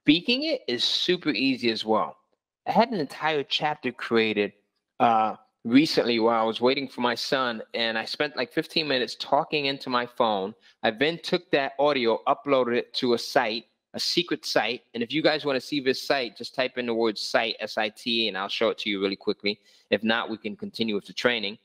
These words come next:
And I had it uploaded. I paid them, like, fifteen bucks, and I had an entire chapter written here. All right?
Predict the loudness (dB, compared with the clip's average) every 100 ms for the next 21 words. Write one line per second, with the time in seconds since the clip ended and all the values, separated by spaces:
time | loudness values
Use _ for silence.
0 | _ _ _ _ _ _ _ _ 0 0
1 | -2 -4 -6 -4 -4 -2 -2 0 0 2
2 | 4 4 2 -2 -6 _ _ -4 -4 -2
3 | -2 -2 -4 -6 -6 -8 -4 -2 -2 2
4 | 2 2 -2 -14 -16 _ _ _ _ _
5 | _ _ 2 2 0 -2 -2 -2 -6 -6
6 | -12 -12 -2 0 2 0 -6 _ _ _
7 | -4 -4 0 -2 -2 -2 0 2 0 0
8 | -10 -8 -10 -12 _ _ _ _ _ _
9 | _ _ _ 2 2 2 -2